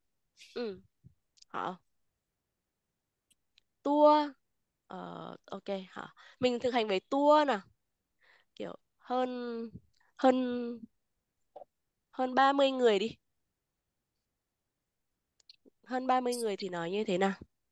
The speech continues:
Wo men ban you gì? San shì tua ke xue sheng đúng không?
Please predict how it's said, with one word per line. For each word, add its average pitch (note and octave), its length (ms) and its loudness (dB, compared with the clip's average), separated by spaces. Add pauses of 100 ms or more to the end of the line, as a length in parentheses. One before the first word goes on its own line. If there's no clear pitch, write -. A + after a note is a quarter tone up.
(460)
Wo F#3 80 -2
men G3 240 -2
ban A3+ 300 4
you F3+ 260 0
gì? F3 220 -4 (360)
San C4+ 320 6
shì - 220 2 (960)
tua D4 280 10
ke C4 160 8
xue F#3 320 4
sheng G#3 340 2
đúng F#3 120 -2
không? G#3 180 -2